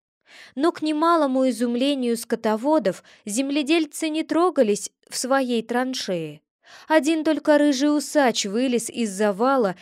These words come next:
с зелёной веткой в приподнятой руке и безбоязненно направился к муравейнику. «Парламентёр!» Атаман осаждённых Сосун с такой же ветвью мира вышел к нему навстречу.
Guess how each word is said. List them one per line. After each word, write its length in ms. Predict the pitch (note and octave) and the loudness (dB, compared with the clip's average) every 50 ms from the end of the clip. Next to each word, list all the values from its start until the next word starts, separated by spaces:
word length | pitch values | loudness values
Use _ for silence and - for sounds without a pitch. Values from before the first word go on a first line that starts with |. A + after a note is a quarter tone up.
| - - _ | -20 -16 _
с 60 | G#3+ | -10
зелёной 560 | G3 G3 A3 C4 C4+ C#4 C#4+ C4+ C4 C#4 C#4+ | -6 -2 0 0 2 2 2 2 2 0 0
веткой 440 | C4+ C4 C#4 C4+ B3+ - _ - G#3 | 0 2 2 2 0 0 _ -2 -2
в 80 | F#3+ - | -2 -2
приподнятой 720 | _ A3+ A#3+ A#3 _ A#3+ A#3 A3 F#3 G3+ G3 F#3+ A3+ G#3+ | _ -6 -6 -2 _ 0 0 0 0 -6 -4 -2 0 0
руке 460 | G#3+ A3+ A#3 A#3 - - G#3 F3 E3+ - _ - - - _ | 0 0 -2 -4 -6 -4 -4 -4 -4 -6 _ -20 -20 -8 _
и 100 | D4+ D#4+ | -2 0
безбоязненно 1000 | B3 D#4 C#4+ A#3 G#3+ A#3 A3+ G3+ F3 G#3 C4 D#4 D#4+ - D4 C#4+ C#4+ C#4 C#4+ C#4+ | 2 2 0 2 2 0 0 2 2 2 2 2 2 0 -2 -4 -4 -2 -4 -4
направился 800 | C#4 C#4+ C#4+ C#4 C#4 - A3 G#3+ G#3+ G#3 A3+ A3+ G#3+ - A#3 A3 | -2 -2 -2 -2 0 -2 0 0 0 0 0 -2 -2 -2 -4 -4
к 100 | A3 - | -4 -6
муравейнику. 920 | G#3+ A3 A3 A3+ A3+ A3 G3 G#3 F3+ E3+ E3 E3 E3 - - E3+ D#3+ - _ _ _ _ _ _ _ _ _ _ _ _ _ | -6 -2 0 0 -2 -2 -2 -4 -4 -4 -6 -10 -12 -10 -10 -10 -10 -12 _ _ _ _ _ _ _ _ _ _ _ _ _
«Парламентёр!» 1160 | - D4+ E4+ E4+ F4 F4 E4+ E4+ F4+ F4 E4+ - - - D#4+ F4+ G4+ G4 E4+ C#4 G3+ E3 - - _ _ _ _ _ _ _ _ _ | 6 6 6 6 4 4 4 4 0 0 -2 -4 -2 0 2 4 6 6 6 4 2 -2 -8 -16 _ _ _ _ _ _ _ _ _
Атаман 540 | - G#3 G#3 G#3 G3 G3 G3 G3 G3 F#3 F#3 | -4 -2 0 -2 -2 -2 -2 -6 -4 -4 -6
осаждённых 840 | F#3 F#3 - F#3+ F3+ E3+ E3 E3+ G#3+ B3 C4+ B3 G#3+ G3 F#3 F3+ | -6 -4 -4 -4 -6 -6 -4 0 0 2 2 0 -2 -6 -6 -6
Сосун 600 | - - - G3 F#3 F#3 F#3+ - D4 D4+ D#4 D4+ G3 - - _ _ | -8 -4 -2 -2 -2 -2 -4 -4 -4 -2 -2 -4 -8 -10 -18 _ _
с 120 | - - - | -16 -6 -2
такой 460 | - C#4 C4+ - E4 F4 E4+ D#4+ C#4+ | -2 -2 0 2 2 4 4 4 2
же 180 | A3 G#3 A#3+ | 2 0 0
ветвью 520 | A3+ G3+ A#3 B3 B3 - G3+ F#3+ F3+ F#3+ F3 | 0 4 2 2 2 0 -8 -6 -6 -6 -6
мира 380 | F3 F#3 B3 D4+ D#4 D4 C#4+ C#4+ - _ _ | -6 -4 -2 -2 -2 -2 -4 -6 -12 _ _
вышел 500 | _ A#3 A#3 C4 D4 C#4+ - E4 D#4+ D4+ | _ -2 2 2 2 2 2 0 -2 -2
к 100 | D4+ - | -4 -4
нему 300 | C#4 C#4 C#4 B3+ G#3+ G3 | -4 -4 -2 -2 -2 -2
навстречу. 840 | G3+ G#3 A3 G#3 - - - - F#3+ F#3 F3 E3 - - F3+ E3+ D#3+ | -2 -2 -4 -4 -6 -8 -6 -4 -4 -4 -4 -4 -4 -6 -6 -6 -8